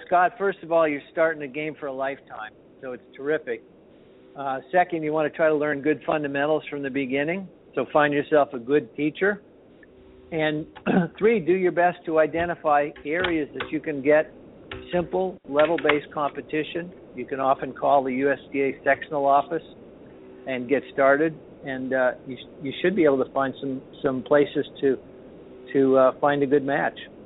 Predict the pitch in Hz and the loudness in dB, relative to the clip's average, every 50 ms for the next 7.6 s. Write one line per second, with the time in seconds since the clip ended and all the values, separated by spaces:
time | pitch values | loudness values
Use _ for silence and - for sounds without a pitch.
0 | - - - - 123 120 117 127 131 131 151 170 - - 151 131 127 131 131 127 | -20 -18 -16 -14 -12 -10 -10 -6 -2 0 0 0 0 0 0 0 2 0 -2 -2
1 | - - 143 135 110 120 123 123 135 135 120 127 139 147 - - 143 - - - | -4 -4 -6 -6 -6 -6 -8 -8 -6 -6 -4 -4 -4 -4 -4 -6 -8 -6 -6 -8
2 | 123 113 - - - 127 123 113 131 131 127 127 120 113 123 135 151 151 127 117 | -8 -8 -8 -10 -10 -8 -4 0 2 4 4 4 4 6 6 6 6 4 2 0
3 | 110 127 120 110 131 143 151 147 - 131 117 120 117 113 - - - - - - | -4 -6 -8 -6 -6 -6 -6 -8 -8 -4 -2 -2 -2 -2 -4 -12 -20 -20 -20 -20
4 | - - - - - - - - 143 147 147 147 135 117 123 107 - 123 120 127 | -20 -20 -20 -20 -20 -14 -4 0 2 4 4 4 2 0 -6 -10 -10 -10 -10 -8
5 | 147 156 151 - 147 135 120 113 117 113 110 117 117 113 117 127 143 139 - - | -8 -10 -8 -8 -6 -6 -4 -2 -2 -2 -2 -2 -2 -2 0 -2 -2 -4 -8 -8
6 | - - 127 113 107 110 113 - - - - - - - - - - - - - | -2 2 4 4 6 4 2 0 -6 -20 -20 -20 -20 -20 -20 -20 -20 -20 -18 -10
7 | - - 165 170 160 147 143 139 139 127 131 127 | -4 -2 0 0 0 0 0 0 0 -2 -4 -8